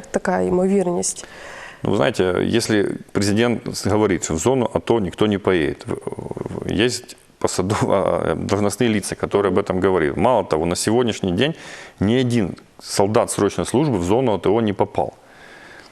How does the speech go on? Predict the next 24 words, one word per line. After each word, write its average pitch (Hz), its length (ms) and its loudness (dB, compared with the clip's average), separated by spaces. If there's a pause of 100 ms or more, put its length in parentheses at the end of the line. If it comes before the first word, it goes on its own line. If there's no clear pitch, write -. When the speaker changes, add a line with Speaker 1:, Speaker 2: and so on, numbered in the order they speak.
(500)
Speaker 2:
Потому 113 320 0
что 95 160 -2
воинские 123 380 0
части, - 340 0
которые 95 480 2
выполняют 95 500 0
свои 98 160 -2
задачи 95 360 0
в 92 40 -2
зоне 101 240 0
А 90 60 0
Т - 100 -2
О, 156 240 2
они 123 180 2
укомплектованы 127 720 0
в 104 40 2
основном 101 360 0
либо 120 200 2
контрактниками, 107 840 0
либо 143 240 0
военнообязанными, 117 720 2
призванными 120 420 0
по 110 100 0
мобилизации, 107 680 0